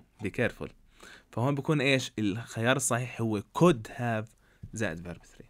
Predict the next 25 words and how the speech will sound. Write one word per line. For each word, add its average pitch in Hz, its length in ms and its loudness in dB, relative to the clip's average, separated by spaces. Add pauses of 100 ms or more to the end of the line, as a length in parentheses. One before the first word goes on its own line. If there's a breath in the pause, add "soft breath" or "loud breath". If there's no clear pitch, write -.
(120)
طيب، 85 140 -8
نروح 104 100 -4
على 123 60 0
اللي 123 100 -2
بعديها. 98 380 -2 (1000 soft breath)
هاي 131 340 4
if. 170 60 -10
طيب، 101 320 2
بك-، 113 240 -4
نيجي 135 280 0
نطلع 135 460 4
ولاحظ 127 260 4
على 113 100 2
الشق 120 300 -2
الآخر 135 360 2
شو - 160 -4
عندي؟ 117 240 0
would 120 180 2
have 120 220 2
زائد 113 320 0
verb 117 220 0
three 135 120 -6
معناته 131 440 0
تايب 117 340 -2
ثري. 143 340 2